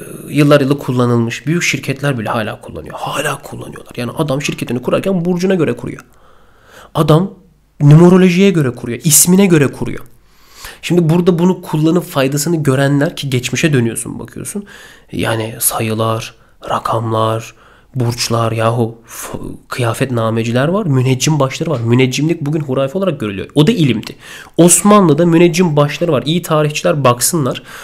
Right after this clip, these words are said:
Ee, kaynak çünkü hatırlamıyorum. Ee, Yavuz Sultan Selim'in ismini koyan Fatih Sultan Mehmet müneccim başıyla koyuyor. Ve astroloji haritasına bakarak isim koyuyorlar.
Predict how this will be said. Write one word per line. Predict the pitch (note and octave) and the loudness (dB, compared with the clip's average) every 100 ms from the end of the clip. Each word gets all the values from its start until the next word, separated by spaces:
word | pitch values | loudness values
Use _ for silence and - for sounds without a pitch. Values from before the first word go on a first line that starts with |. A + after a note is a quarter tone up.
| - - | -18 -10
Ee, | - G#2+ | -6 -6
kaynak | - B2 C3+ D3 | 0 2 4 2
çünkü | - - | -2 -6
hatırlamıyorum. | C3 B2 B2 C3 D3+ A2 - - - - _ - | -4 -2 0 2 2 0 -2 -8 -18 -20 _ -12
Ee, | - C#2+ | -8 -6
Yavuz | C3+ C3+ F3 | 0 0 0
Sultan | - D#3 D#3+ | -4 -2 -2
Selim'in | D3 D3+ E3 | 0 0 0
ismini | D3+ C#3+ C#3+ | 0 0 0
koyan | - C3+ D3+ F3+ | 0 0 0 -4
Fatih | - C#3 - | -4 -4 -2
Sultan | - C#3 | -2 0
Mehmet | G#3 D#3+ | 2 4
müneccim | D3 C#3 D#3+ | 2 2 0
başıyla | C#3 - A3 G3 | 0 0 0 0
koyuyor. | D#3 - - - - C#3 | -4 -8 -10 -16 -10 4
Ve | G3 A#3+ | 4 4
astroloji | B2 C3 - D3+ E3+ G3 | 0 -2 0 2 2 2
haritasına | F3 E3+ F3 F#3+ D#3 | 0 -4 -2 -2 0
bakarak | B2+ G3+ A3 | 0 0 0
isim | D#3 B2+ | 0 0
koyuyorlar. | B2 A2+ - - - | -2 -4 -6 -12 -18